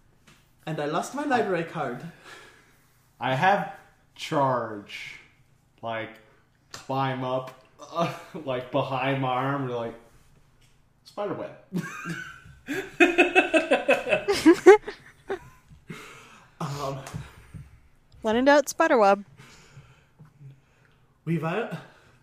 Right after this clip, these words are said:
Speaker 1: Uh, so, okay. They get hit by the spiders. <laughs> Uh, they're kinda stuck there. And then, uh, she turns to Weavile. "Uh, darling, uh, it appears
Speaker 2: Hey.
Speaker 1: we have been compromised.
Speaker 2: Hey.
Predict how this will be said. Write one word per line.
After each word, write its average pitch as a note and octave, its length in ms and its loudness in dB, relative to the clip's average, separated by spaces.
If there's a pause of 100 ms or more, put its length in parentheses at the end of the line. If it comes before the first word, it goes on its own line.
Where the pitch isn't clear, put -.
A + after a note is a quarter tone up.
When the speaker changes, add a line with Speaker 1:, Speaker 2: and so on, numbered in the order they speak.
(140)
Speaker 1:
Uh, C3 440 -8
so, A2+ 320 -4
okay. - 280 -10 (120)
They D3+ 140 -2
get D#3 140 -2
hit F#3 200 -2
by D#3 160 -2
the D3+ 60 -4
spiders. - 720 -8
<laughs> - 40 -20 (580)
Uh, D3+ 240 -2
they're D#3+ 100 -2
kinda D#3+ 220 -6
stuck E3 260 -10
there. D3 380 -8
And C#3+ 280 -6
then, B2 300 -8 (420)
uh, A#2+ 360 -4 (480)
she D#3 160 -8
turns D#3+ 160 -2
to E3 80 -8
Weavile. D3+ 400 -4 (640)
"Uh, D#3+ 560 -8 (240)
darling, F3 440 -6 (380)
uh, A2+ 120 -10
it C3+ 200 -8
appears C4 680 -8
Speaker 2:
Hey. F#3 160 -8
Speaker 1:
we F#3 160 -2
have F3+ 180 0
been E3 160 -2
compromised. F#3 800 -6 (260)
Speaker 2:
Hey. C3+ 400 -4